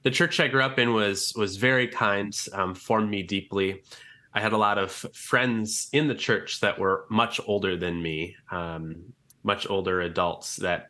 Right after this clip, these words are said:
were my best friends in that time in life. And the deal was I would go and fix their computer and they would make me some brownies, um,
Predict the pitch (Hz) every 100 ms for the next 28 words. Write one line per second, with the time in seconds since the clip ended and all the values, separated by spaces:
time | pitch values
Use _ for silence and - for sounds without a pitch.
0 | - - 92 90 82 92 - - 90 87
1 | 87 82 80 85 - 95 87 85 82 82
2 | 82 - 80 78 - - - - _ _
3 | - 113 135 139 135 123 123 127 123 123
4 | 120 120 110 127 - 123 113 104 - 120
5 | 117 113 98 98 98 92 _ _ 107 98
6 | 95 90 92 85 87 87 78 82 - -
7 | 90 85 85